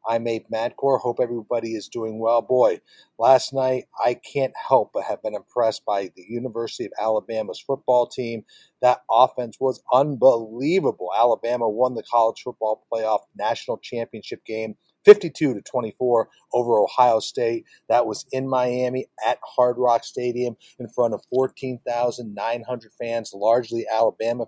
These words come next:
fans from the sound that I could take away. I will say that Hard Rock Stadium continues to show very well on national television. Kudos to Stephen Ross, Tom Garfinkel,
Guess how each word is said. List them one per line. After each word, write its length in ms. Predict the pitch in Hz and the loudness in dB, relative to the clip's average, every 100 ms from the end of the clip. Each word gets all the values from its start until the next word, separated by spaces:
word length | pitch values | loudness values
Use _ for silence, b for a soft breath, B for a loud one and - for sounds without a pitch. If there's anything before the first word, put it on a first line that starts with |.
| - | -6
fans 260 | 113 113 | -4 -4
from 100 | 107 92 | -8 -16
the 60 | |
sound 340 | - 110 110 95 | -8 -6 -4 -4
that 100 | 90 | -2
I 140 | 113 | -2
could 220 | - 107 | -4 -8
take 240 | - 110 107 | -8 -8 -6
away. 400 | 101 101 104 - _ - | -2 -2 -2 -8 _ -4
I 120 | 107 | 0
will 240 | 104 123 120 | 2 0 0
say 280 | - 131 | 2 2
that 200 | 110 120 | 4 0
Hard 280 | - 123 120 | 2 0 2
Rock 240 | 127 123 - | 2 0 -2
Stadium 460 | - 131 123 123 B B - | -4 -4 -4 -8 B B -14
continues 840 | - - - - 190 160 95 - | -14 -12 -12 -4 -2 -2 -8 -12
to 80 | - | -12
show 440 | - 151 131 95 - | -4 2 2 0 -4
very 260 | 127 123 | -2 -2
well 380 | 107 117 117 113 | -4 0 0 0
on 180 | 95 95 | -4 -8
national 440 | 98 117 - - - | -6 -6 -6 -10 -6
television. 640 | 120 113 107 104 113 101 B B _ - | -2 0 -2 -6 -8 -14 B B _ 2
Kudos 380 | 160 143 131 | 6 8 6
to 80 | - | -2
Stephen 340 | - 143 123 113 | -8 -6 -6 -2
Ross, 380 | 113 117 117 | 0 2 0
Tom 320 | - 127 120 107 | -4 -4 -4 0
Garfinkel, 640 | 113 117 - 117 117 | 0 -2 -6 -8 -6